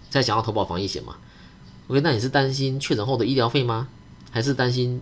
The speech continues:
确诊后可能的后遗症？如果是担心这两个，你个人的医疗险也能做到，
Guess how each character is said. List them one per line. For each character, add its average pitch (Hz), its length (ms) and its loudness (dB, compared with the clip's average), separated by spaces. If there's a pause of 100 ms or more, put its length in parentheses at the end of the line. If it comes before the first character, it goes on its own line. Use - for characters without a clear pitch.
确 - 180 0
诊 104 100 -2
后 117 180 2
可 - 180 -4
能 90 120 -2
的 101 60 -4
后 113 180 2
遗 95 80 -2
症？ 95 220 -2 (720)
如 180 100 0
果 151 120 2
是 139 80 -2
担 143 120 6
心 147 80 4
这 139 100 2
两 87 180 -2
个， 78 160 -8 (480)
你 113 80 -4
个 185 160 4
人 123 100 4
的 120 60 -2
医 139 120 -2
疗 135 140 4
险 101 100 -4
也 85 80 -4
能 80 80 -6
做 98 160 -2
到， 80 220 -4